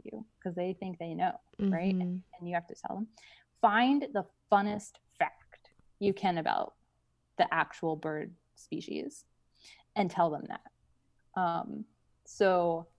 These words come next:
Speaker 1: I love telling people that piping plovers, an adult piping plover, is fifty grams,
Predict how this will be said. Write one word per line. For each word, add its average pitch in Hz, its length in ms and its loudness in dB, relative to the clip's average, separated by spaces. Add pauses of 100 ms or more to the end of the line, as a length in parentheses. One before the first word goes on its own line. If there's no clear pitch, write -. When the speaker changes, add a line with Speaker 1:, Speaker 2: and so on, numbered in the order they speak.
(140)
Speaker 1:
I 190 120 4
love 180 680 4 (260)
telling 175 400 -2
people 208 480 0 (320)
that 180 480 6 (240)
piping 196 360 0
plovers, 190 580 0 (680)
an 180 180 2
adult 175 320 2
piping 180 300 0
plover, 175 420 0 (480)
is 185 200 0
fifty 180 320 -4
grams, 165 420 -2